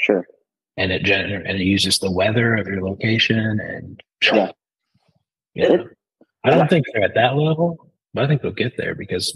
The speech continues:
Speaker 2: just the trajectory they're on. So
Speaker 1: Absolutely. Yeah, I don't see why not.
Speaker 2: And then, but you can't do, like,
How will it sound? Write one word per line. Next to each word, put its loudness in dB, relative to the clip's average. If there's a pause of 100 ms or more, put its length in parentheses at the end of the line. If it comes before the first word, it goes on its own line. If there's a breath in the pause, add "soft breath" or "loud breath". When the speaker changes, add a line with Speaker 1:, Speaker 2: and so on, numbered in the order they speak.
Speaker 2:
just -2
the -4 (240)
trajectory -6
they're -10
on. -16 (220)
So -10 (380)
Speaker 1:
Absolutely. 0 (180)
Yeah, 4
I 4
don't 2
see -2
why 2
not. -2 (120)
Speaker 2:
And 4
then, 4 (240)
but -4
you 2
can't -6
do, 2 (420)
like, -2